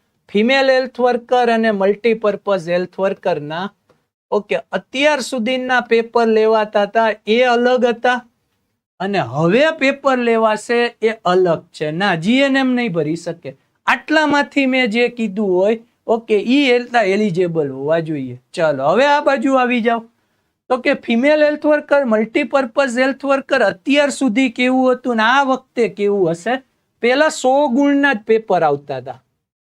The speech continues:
પેલા સો ગુણના જ પેપર આવતા હતા અને હવે જે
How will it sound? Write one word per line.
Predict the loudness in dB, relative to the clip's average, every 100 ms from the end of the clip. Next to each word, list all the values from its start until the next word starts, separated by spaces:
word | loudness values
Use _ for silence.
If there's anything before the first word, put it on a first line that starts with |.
| _ _ _ _ _
પેલા | 0 2 2 2 0
સો | -2 0 2 2
ગુણના | 0 -2 -2 -2
જ | -2
પેપર | -2 0 0 0 0
આવતા | -2 -4 -10
હતા | -10 -14 -16 _ _ _ -6
અને | -4 -4 -6
હવે | -4 0 2 2 0
જે | 0